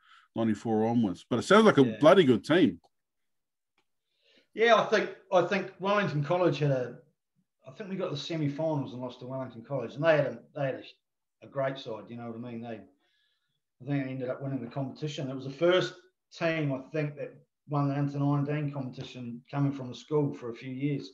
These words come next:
Speaker 1: Well, now,
Speaker 2: Yeah,
Speaker 1: um,
Speaker 2: so
Speaker 1: we've touched on it, but, um, uh, Jake's dad, Lee, uh, has passed away, of course, now. Rest in peace, Lee.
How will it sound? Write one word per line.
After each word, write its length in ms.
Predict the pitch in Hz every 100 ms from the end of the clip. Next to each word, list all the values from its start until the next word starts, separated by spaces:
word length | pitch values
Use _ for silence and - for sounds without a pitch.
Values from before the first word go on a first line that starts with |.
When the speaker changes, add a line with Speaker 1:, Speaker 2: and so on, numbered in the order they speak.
| _ _ -
Speaker 1:
Well, 260 | 101 104 - -
now, 280 | 151 160 156
Speaker 2:
Yeah, 160 | 151 156
Speaker 1:
um, 220 | 151 131 -
Speaker 2:
so 80 | 113 107
Speaker 1:
we've 120 | 139
touched 320 | - 165 -
on 160 | 143 147
it, 120 | 147
but, 180 | - 139
um, 260 | 139 131 123 _ _ _ -
uh, 100 | 123
Jake's 480 | 123 180 151 - - -
dad, 380 | 143 139 131
Lee, 340 | 123 139 147 143 - - _ _ -
uh, 120 | 123
has 100 | 117
passed 380 | - 151 123 131
away, 200 | 127 135
of 120 | 127
course, 300 | - 131 127
now. 140 | 135 131
Rest 260 | 131 127
in 80 | 120
peace, 340 | - 135 123
Lee. 240 | 127 127